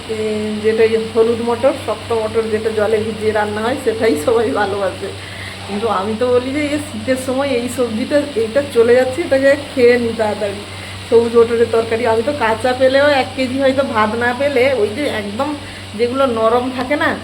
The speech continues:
উম, বা চশমাটা যেন পরে মনে হচ্ছে আপনাদের সঙ্গে আই কন্ট্যাক্ট করা যাচ্ছে না, ওই চশমাটা খুলে কথা বলি। উম, দে-, সো-, একদম টাটকা টাটকা যখন নরম হয় না, ওই যে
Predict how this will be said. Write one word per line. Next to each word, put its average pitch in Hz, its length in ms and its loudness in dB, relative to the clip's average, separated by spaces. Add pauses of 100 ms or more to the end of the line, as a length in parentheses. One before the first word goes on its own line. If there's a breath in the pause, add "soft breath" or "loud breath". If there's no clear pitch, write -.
(440 loud breath)
উম, 208 120 -6 (200)
বা 202 180 -2 (160)
চশমাটা 240 520 0
যেন 269 180 2 (420)
পরে 262 160 4
মনে 262 240 0
হচ্ছে 269 220 -2
আপনাদের 240 440 0
সঙ্গে 269 180 2
আই 220 340 2
কন্ট্যাক্ট 240 400 0 (140)
করা 220 240 2
যাচ্ছে 208 360 -2
না, 226 120 0 (680 loud breath)
ওই 220 140 -4
চশমাটা 214 380 -2
খুলে 226 580 4 (260)
কথা 214 260 -2
বলি। 208 220 -4 (560)
উম, 226 640 2 (460)
দে-, - 480 -6
সো-, 214 80 0
একদম 214 320 0
টাটকা 226 340 -2
টাটকা 254 320 0
যখন 269 220 0
নরম 240 480 2
হয় 269 140 2
না, 330 200 2
ওই 226 60 2
যে 240 260 2